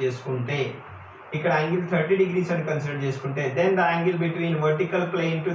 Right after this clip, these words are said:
this angle is also thirty degrees. ఇక్కడ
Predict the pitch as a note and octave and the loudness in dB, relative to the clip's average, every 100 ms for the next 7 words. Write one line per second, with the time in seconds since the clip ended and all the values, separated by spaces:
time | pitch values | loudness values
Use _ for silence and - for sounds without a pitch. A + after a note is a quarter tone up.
0 | D#3+ D3+ D#3 D3+ D3+ D#3 E3+ F3 D3+ D3+ | -2 -2 -2 -2 -2 -2 0 2 2 2
1 | D3+ C#4 - - - D3 E3 D#3 C#3+ B2 | 2 2 2 0 -2 -4 -2 0 0 0
2 | C#3 B2 - - - - E3+ F#3+ | -2 -2 -8 -16 -12 -4 0 2